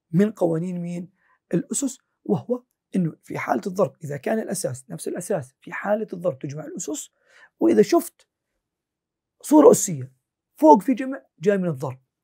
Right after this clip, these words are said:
القانون الثاني، إذا كان الأساس نفس الأساس في حالة القسمة تطرح الأسس، وإذا أنا شفت صورة أسية بالنص ناقص جاي من القسمة. فإذا لازم أكون حافظ القانون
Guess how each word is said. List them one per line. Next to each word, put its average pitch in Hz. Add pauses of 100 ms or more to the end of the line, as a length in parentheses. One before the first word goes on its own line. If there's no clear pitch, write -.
(460)
القانون 156
الثاني، 233 (400)
إذا 156
كان 233
الأساس 185
نفس 151
الأساس 285 (280)
في 196
حالة 277
القسمة -
تطرح -
الأسس، 311 (320)
وإذا 196
أنا 240
شفت -
صورة 269
أسية 147 (280)
بالنص 180
ناقص 254 (280)
جاي 190 (240)
من 170
القسمة. - (160)
فإذا 160
لازم 151
أكون 156
حافظ 196 (100)
القانون 220